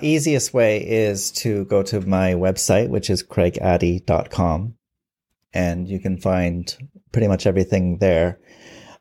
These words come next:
Um, if you also want to ke-, connect with me on social media, um, go to my direct dot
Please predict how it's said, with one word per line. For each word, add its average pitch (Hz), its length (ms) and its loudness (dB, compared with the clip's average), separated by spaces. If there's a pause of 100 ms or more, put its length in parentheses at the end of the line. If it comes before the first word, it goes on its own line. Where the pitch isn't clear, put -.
Um, 98 260 2
if - 160 -2
you 113 120 4
also 110 320 2
want 98 180 2
to 98 80 -6
ke-, - 520 -6
connect 101 340 0
with 101 180 0
me 98 100 2
on 85 200 2
social 90 400 0
media, 90 760 0 (520)
um, 87 480 0 (280)
go 104 140 2
to 95 240 0 (160)
my 92 240 0
direct 95 760 0
dot 82 340 0